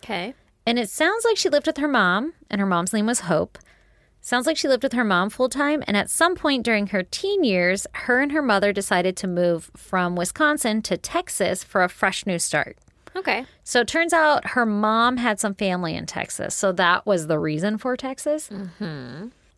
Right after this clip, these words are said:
Speaker 1: Fresh new start in a teenager is, uh, pretty rough.
Speaker 2: Oh, I've been there, done that.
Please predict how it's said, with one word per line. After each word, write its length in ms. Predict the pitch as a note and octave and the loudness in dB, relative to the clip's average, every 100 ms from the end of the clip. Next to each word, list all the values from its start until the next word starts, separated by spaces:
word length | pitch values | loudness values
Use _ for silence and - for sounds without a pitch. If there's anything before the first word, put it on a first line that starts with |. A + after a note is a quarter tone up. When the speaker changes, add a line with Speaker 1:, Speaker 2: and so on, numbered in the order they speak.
| _ | _
Speaker 1:
Fresh 260 | - F4 E4+ | -2 0 0
new 140 | A3+ | -4
start 420 | G3 - A3+ A3 - | -2 0 0 0 -2
in 160 | F#3+ F#3 | -10 -10
a 120 | D#3+ - _ | -10 -14 _
teenager 560 | - B3+ B3+ C4 C4 C4 | -10 -8 -6 -6 -6 -4
is, 300 | A3 C#3+ - | -4 -6 -8
uh, 340 | B2 D#2+ D#2 - | -8 -8 -10 -8
pretty 160 | B3+ | -6
rough. 320 | B3 D3 - - | -4 -6 -8 -4
Speaker 2:
Oh, 480 | F#3 F#3 F#3 D#3+ - - - - | 0 2 2 0 -4 -8 -10 -8
I've 220 | E3+ E3 - | -8 -8 -6
been 180 | E3+ E3 | -4 -2
there, 160 | F#3 F3+ | -2 0
done 220 | G3 A#3+ | 0 0
that. 280 | G#3+ E3+ - | 0 0 -2